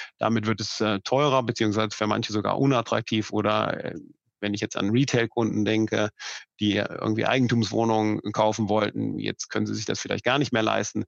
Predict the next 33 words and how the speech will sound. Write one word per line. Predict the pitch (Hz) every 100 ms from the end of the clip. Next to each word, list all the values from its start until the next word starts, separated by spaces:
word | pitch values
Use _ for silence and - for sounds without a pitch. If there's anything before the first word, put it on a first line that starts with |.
| - - - -
Also | 117 120 113
auch | 107 110
da | 110 113 131
gibt's | 120 120 -
jetzt | 107 - - - _ _
Druck. | 101 110 147 214 - - - - _ -
Und, | 117 117 113
ähm, | 113 113 110 104
wenn | 107 117
man | 113
diese | 110 107 98 -
Projektentwickler | 110 131 123 120 120 113
sieht | 113 113 -
zum | 104
Beispiel, | 101 107 110 104 92
ja, | 98 92
da | 98
gab's | 101 -
ja | 107
das | 101
Problem, | - 101 107 107 107 104 107
ähm, | 101 92 92 95 - _ _ _ - - _ _ _ _ 107
mit | -
den, | 104 101 92 -
äh, | - - 107
Baukosten, | - 123 131 - 131 - 117
die |
durch | 110 107 -
die |
Decke | 104 107 107
gegangen | 101 101 101 101
sind, | 104 101 101 101 98
ähm, | 95 87 90 85 82 82